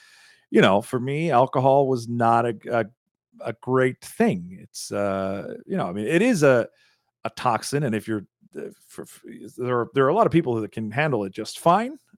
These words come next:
And, but I, I'm, at least o-, of late, I'm not one of them. So, you know, then that was a, uh, uh, I think another example of that sort of little fear being a spark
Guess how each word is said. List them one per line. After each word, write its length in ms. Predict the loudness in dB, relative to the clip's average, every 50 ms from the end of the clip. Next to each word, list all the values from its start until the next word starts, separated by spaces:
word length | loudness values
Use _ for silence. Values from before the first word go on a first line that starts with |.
| _ _
And, 360 | -6 -4 -2 -2 -2 -2 -2 -2
but 140 | -2 -2
I, 240 | 0 0 0 0 0
I'm, 420 | -2 -2 -2 -2 -2 -4 -6 -8 -10 _ _ _ _ _ _ _ _ _ _ _ _ _
at 80 | -6 -2
least 480 | 0 0 0 0 -2 -8 -12 -16 -20 _ _ _ _ _ _ _ _ _ _ _ _ _ -20 -20 -20 _ _ -20 _ -20 -20 -8 0
o-, 80 | 0 0
of 300 | 2 4 2 2 2 0
late, 440 | 0 0 2 2 0 0 -6 -12 -16 -16 -18 _ _
I'm 140 | -8 -6 -4
not 160 | -4 -4 -2 -2
one 100 | -2 -4
of 80 | -4
them. 160 | -6 -10 -16 -20 _ _ _ _ _ _ -20 -20 _ _ _ _
So, 680 | -14 -2 2 4 6 6 6 6 4 4 2 -2 -6 -12 -20 -20 _ _ _ _ _ _ _
you 120 | -2 0
know, 200 | 0 2 0 0
then 220 | 0 -2 -2 2 4
that 160 | 4 4 4
was 160 | 4 2 2
a, 600 | 2 2 2 2 0 0 0 -2 -4 -6 -8 -10
uh, 20 | -14 -18 _ _ _ _ _ _ _ _ _ _ -20 -20
uh, 400 | -20 -20 -20 -20 -20 -20 -20 -20 -20 -12 -8
I 40 | -6
think 160 | -4 -2 0
another 280 | 2 2 2 2 2 0
example 420 | 0 0 0 0 0 0 0 -2
of 260 | -2 -2 -4 -12 -20 _ _
that 320 | -8 -6 -6 -6 -6 _ -12
sort 200 | -12 -10 -8 -8
of 160 | -10 -12 -18 _ _ -8
little 220 | -6 -6 -6 -6
fear 460 | -8 -12 -10 -6 -2 0 0 0 0
being 360 | -2 -2 -2 -2 -2 -4 -4 -6
a 160 | -6 -6 -8
spark 500 | -10 -10 -12 -8 -2 2 2 2 2 0